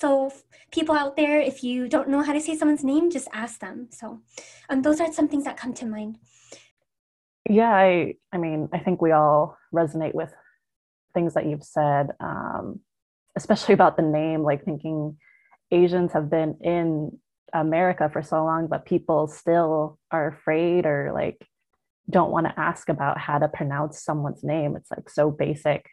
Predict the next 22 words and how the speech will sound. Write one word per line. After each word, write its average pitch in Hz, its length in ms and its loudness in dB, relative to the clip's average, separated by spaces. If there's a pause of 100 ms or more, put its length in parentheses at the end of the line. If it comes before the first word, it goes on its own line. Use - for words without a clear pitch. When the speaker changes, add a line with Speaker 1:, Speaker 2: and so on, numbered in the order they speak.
(240)
Speaker 2:
about 147 180 0
your 156 120 -4
family 156 360 -2
name. 151 440 -4 (460)
But 175 80 4
yeah, 175 100 8
I 185 80 6
had 196 220 4
a 190 40 0
similar 170 360 -2
struggle 151 540 0
with, 147 200 -4 (460)
you 175 100 -2
know, 170 80 -2
being 165 280 2
the 156 140 0
quiet, 151 840 0 (300)
good 165 260 -2
student, 156 640 -2 (340)
which 170 300 4
I 175 80 4
think, 175 360 0